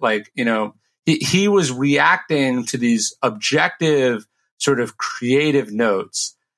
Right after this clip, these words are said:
as if they were his divorce arguing parents who he had a contentious relationship with. And I just realized that that explained a lot of things in my own life. It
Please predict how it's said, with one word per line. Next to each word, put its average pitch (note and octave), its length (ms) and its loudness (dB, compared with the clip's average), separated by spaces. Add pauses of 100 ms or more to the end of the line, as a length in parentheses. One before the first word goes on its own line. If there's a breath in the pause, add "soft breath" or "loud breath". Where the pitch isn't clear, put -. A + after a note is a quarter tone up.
(200)
as C3+ 220 0
if E3 160 0
they D3+ 120 2
were C3+ 180 2
his B2 320 0
divorce C#3 720 0
arguing B2+ 600 2
parents A2 520 0
who A2+ 100 -2
he A2 180 0
had A2 180 0
a G#2 100 -2
contentious G#2 640 -6
relationship F3 680 -2
with. - 180 -6 (480)
And E3 120 2
I G3+ 60 2
just G3+ 240 -2
realized F#3 360 2
that D#3+ 100 -2
that D#3 140 2
explained D3+ 540 -2
a C#3+ 40 2
lot C3 300 2
of C3 140 -4
things C3+ 260 -2
in B2+ 80 0
my B2+ 160 0
own E3+ 180 0
life. F#2 280 -2
It A#2+ 140 -2